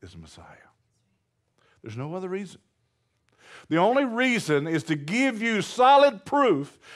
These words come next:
that Jesus is Messiah. So you could build your life so you,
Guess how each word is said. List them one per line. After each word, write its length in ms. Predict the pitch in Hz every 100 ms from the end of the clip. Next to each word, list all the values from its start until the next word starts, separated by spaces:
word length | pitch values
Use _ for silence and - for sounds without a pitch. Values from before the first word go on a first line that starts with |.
| -
that 220 | 175 185
Jesus 880 | 135 139 277 269 190 139 156 170 - - - _ -
is 400 | 233 214 185 180
Messiah. 640 | 202 202 262 247 190 139 -
So 120 | - 262
you 180 | 262
could 260 | - 262 190
build 280 | 269 311 214
your 200 | 277 254
life 360 | 285 311 226 -
so 100 | 240
you, 180 | 233